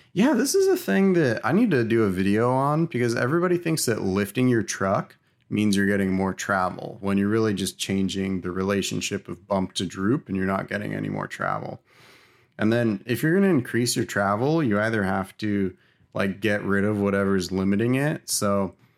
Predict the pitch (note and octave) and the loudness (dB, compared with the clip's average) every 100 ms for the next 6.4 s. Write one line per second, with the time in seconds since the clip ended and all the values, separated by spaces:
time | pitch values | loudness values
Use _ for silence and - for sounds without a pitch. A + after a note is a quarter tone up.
0 | _ _ - G2+ A#2 G2 A2 G2+ G2+ B2 | _ _ -8 -4 -2 -2 0 0 0 -2
1 | A2 A#2+ A#2+ B2 B2 B2+ B2 G2+ G2 G2+ | -2 0 0 0 0 0 0 0 0 0
2 | F#2 - G#2 G2 F#2+ F#2 F#2+ F#2 F2 - | -2 -2 -2 -2 -2 -2 -2 -4 -4 -2
3 | G#2 G#2 G#2 - F#2+ G2 G2 G2 F2+ F#2+ | 0 0 -2 -8 -4 0 2 0 0 -2
4 | F#2 F2 - F#2 - G2+ G2 G#2+ G2 - | -2 -4 -4 -4 -4 -4 -4 -4 -4 -2
5 | G2+ G2+ F#2+ G2 G2 G2 G2+ G2 - G2+ | -4 -4 -4 -2 0 0 0 -2 -4 -6
6 | G2+ G#2 G#2 | -4 -4 -6